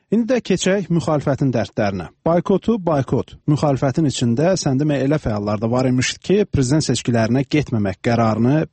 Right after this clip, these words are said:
bəyənmirlər. Elə Xədicənin də söhbətindən eşitdiniz. Biri Rauf Arifoğludur. İndi onlar dilə gəldilər. Əgər yadınızdadırsa, keçən parlament seçkilərində də, ondan qabaqki seçkilərdə də müxalifət daxilində belə qiyamlar olmuşdu və bəzi müxalifətçilər partiyalarının qərarının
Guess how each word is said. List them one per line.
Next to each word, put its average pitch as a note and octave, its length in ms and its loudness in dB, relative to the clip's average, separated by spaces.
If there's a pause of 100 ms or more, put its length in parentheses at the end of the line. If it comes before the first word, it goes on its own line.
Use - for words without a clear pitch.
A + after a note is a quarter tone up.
bəyənmirlər. B2 640 0
Elə A#2+ 180 -2
Xədicənin A2+ 400 0
də G2+ 80 -4
söhbətindən G#2+ 640 -2
eşitdiniz. D3 400 -2
Biri A2+ 240 2 (400)
Rauf G#2+ 320 0
Arifoğludur. G2+ 800 -2 (320)
İndi A3+ 160 2
onlar F#3 320 0
dilə D3+ 320 0
gəldilər. E2 480 -6 (240)
Əgər A3 320 2
yadınızdadırsa, F3 720 0
keçən D3+ 400 0
parlament B2 400 0
seçkilərində A2 640 0
də, F#2+ 160 0
ondan D3 400 2
qabaqki G2 640 -2
seçkilərdə C3 640 0
də G#3 80 0
müxalifət E3 480 -2
daxilində B2 400 -2
belə B2 300 0 (280)
qiyamlar A2+ 480 0
olmuşdu C3 460 0
və F#2+ 100 -4
bəzi B2+ 300 -2
müxalifətçilər A2+ 640 0 (320)
partiyalarının E3+ 640 0
qərarının C3 460 0